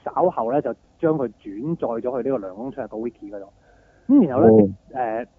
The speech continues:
Speaker 1: 然後啲數學家唔知道呢樣嘢存在啦。噉佢二零一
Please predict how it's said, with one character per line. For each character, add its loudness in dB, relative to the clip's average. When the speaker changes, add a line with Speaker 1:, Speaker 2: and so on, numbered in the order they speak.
Speaker 1:
然 0
後 4
啲 4
數 2
學 -6
家 -2
唔 -6
知 2
道 6
呢 -4
樣 4
嘢 -8
存 -18
在 -12
啦。 -4
噉 -4
佢 2
二 -6
零 -8
一 0